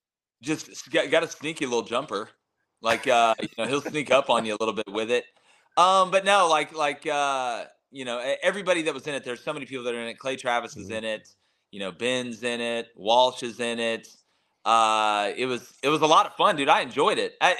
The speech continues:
Speaker 1: everybody asked me, like, "Is it, is it hard to, like, you know, act or whatever?" I'm like, "Man, like you, I do a live show."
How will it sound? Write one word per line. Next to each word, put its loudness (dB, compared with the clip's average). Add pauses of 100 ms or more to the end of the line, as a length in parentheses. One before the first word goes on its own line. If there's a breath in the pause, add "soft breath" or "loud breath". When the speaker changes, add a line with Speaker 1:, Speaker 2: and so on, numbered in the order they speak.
(120)
Speaker 1:
everybody 4
asked 2
me, -6
like, 0
"Is -2
it, -2
is -4
it 0
hard 2
to, -8
like, 2 (200)
you -12
know, -4 (100)
act 2
or -4
whatever?" -2 (260 soft breath)
I'm 2
like, 4
"Man, 0
like 2
you, -2
I 6
do -2
a 4
live 4
show." -4